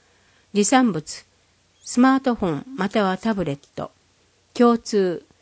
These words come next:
場所、地域づくり支援センター。募集人数、各回先着八人。参加費千円。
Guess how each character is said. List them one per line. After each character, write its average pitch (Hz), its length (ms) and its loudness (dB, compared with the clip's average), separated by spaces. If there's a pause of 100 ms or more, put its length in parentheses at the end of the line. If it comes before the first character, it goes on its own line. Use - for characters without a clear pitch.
(380)
場 208 160 -2
所、 214 340 0 (640)
地 285 180 2
域 277 140 0
づ 247 160 0
く 190 100 -2
り 160 120 -2
支 - 180 0
援 220 120 2
セ 202 200 -2
ン 175 60 -4
タ 143 380 -8 (580)
ー。 208 60 0
募 214 60 2
集 269 240 2
人 240 260 2
数、 156 320 -6 (380)
各 - 280 -4
回 170 340 -6
先 220 260 0
着 196 320 -6
八 185 340 -2
人。 160 220 -4 (540)
参 262 280 2
加 247 120 0
費 175 340 -4
千 175 300 -4
円。 151 240 -4